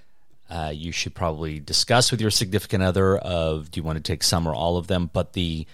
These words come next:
starting with the, the, the guy class, the one I went to, they, they called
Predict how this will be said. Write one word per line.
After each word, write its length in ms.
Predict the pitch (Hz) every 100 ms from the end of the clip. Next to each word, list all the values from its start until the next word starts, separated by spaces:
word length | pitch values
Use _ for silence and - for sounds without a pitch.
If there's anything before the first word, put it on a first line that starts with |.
| - -
starting 420 | - - 113 110
with 220 | 101 - -
the, 360 | 92 85 90 -
the, 340 | 95 92 87 -
the 100 | 87
guy 300 | 90 92 95
class, 340 | - 90 82
the 100 | -
one 160 | 98 120
I 60 |
went 220 | 117 110 -
to, 160 | 98
they, 260 | 87 90 90
they 140 | 92
called 480 | - 95 90 82 78